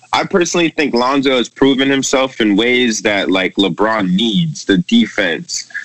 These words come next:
the beat, the, the ability to pass. Kuzma is, like, he can't miss, bro. It's crazy to me. I didn't expect this from him. But I don't know, Josh Hart, like, what is it that you love so much about him?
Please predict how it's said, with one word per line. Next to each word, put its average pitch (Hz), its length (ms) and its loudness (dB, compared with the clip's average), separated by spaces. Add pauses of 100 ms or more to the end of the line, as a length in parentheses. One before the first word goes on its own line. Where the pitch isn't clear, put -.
(140)
the 92 100 2
beat, 113 360 0
the, 104 180 0
the 98 220 0
ability 120 440 2
to 98 120 0
pass. 92 760 -4 (420)
Kuzma 147 800 2
is, 101 300 0
like, 104 280 -2 (1120)
he 127 200 2
can't 165 380 0
miss, 208 340 0
bro. 180 320 0
It's 190 120 0
crazy 185 400 0
to 131 120 2
me. 98 260 -2 (320)
I 117 100 2
didn't 160 160 2
expect 165 380 -2
this 117 180 0
from 101 200 0
him. 85 240 -4 (560)
But 107 180 2
I 120 120 -2
don't 185 120 -2
know, 185 160 0
Josh 156 380 -2
Hart, 180 380 -4
like, 107 280 -2 (240)
what 143 180 2
is 196 140 -4
it 202 140 -2
that 160 200 -2
you 311 100 2
love 131 280 -2
so 131 180 0
much 127 260 -2
about 101 380 -2
him? 80 200 -6